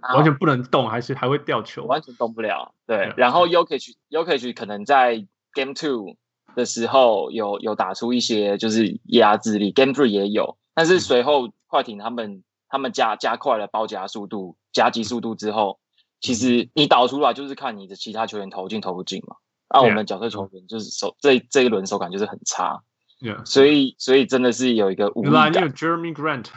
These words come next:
Speaker 2: <laughs>
Speaker 1: <laughs> Jeremy Grant 投得很烂欸，我的天哪，他投得超烂的。
Speaker 2: 没，没那么烂啊，真的是，因为，而且你要知道，不是他的话就没有别人，所以你还是要他投。
Speaker 1: 哦，对。
Speaker 2: Yeah。
Speaker 1: 一定要他投啊，就，所以，所以快艇都放他啊。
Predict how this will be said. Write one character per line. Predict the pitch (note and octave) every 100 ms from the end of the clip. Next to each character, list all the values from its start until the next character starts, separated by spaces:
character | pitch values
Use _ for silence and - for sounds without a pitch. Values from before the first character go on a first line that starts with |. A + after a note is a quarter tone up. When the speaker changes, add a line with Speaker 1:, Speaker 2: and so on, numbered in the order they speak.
| - - B2
Speaker 2:
<laughs> | C#3 D3 D#3 C#3 E3+ F3 F3+
Speaker 1:
<laughs> | - - F3+ - E3+ F#3 F3+ G#3+ - - - -
Jeremy | G3+ A#3
Grant | A#3 A#3 - _
投 | - C#3+
得 | F3+
很 | - F#2+ A#2+
烂 | F3 A2
欸， | G2 G2
我 | G#2
的 | F#2
天 | B2 A2+
哪， | G#2+ -
他 | D3
投 | C#3+ G#2+
得 | A#2+
超 | B2+
烂 | A2 A2 F2
的。 | - _
Speaker 2:
没， | D3
没 | E3
那 | G3
么 | E3+ D#3+
烂 | E3 D3 B2
啊， | A2+ A#2
真 | D3
的 | D3+ C#3
是， | D3 C#3 C3+ -
因 | E3 F#3
为， |
而 | E3
且 | E3+ D3+
你 | C3
要 | D3+
知 | D#3
道， | D3
不 | C3
是 | C3 C#3
他 | C3 C3
的 | A#2+
话 | B2
就 | A#2
没 | A2+
有 | G#2+
别 | - -
人， | - C3+ _ - - - _ _
所 | A#2
以 | A#2
你 |
还 | G2 G#2+
是 | C3+
要 | A2+
他 | A2 G#2
投。 | -
Speaker 1:
哦， | B2+ -
对。 | -
Speaker 2:
Yeah。 | A2 -
Speaker 1:
一 | A#2+
定 | E3+
要 | F#3+ E3+
他 | D3+ D3+
投 | G2+
啊， | F#2 F#2 G2+
就， | - F#3+
所 | - G#3
以， | A3 -
所 | F#3
以 | F3
快 | - E3+
艇 | G2
都 | G#2+
放 | - G2+ F#2
他 | F#2
啊。 | F2+ F2+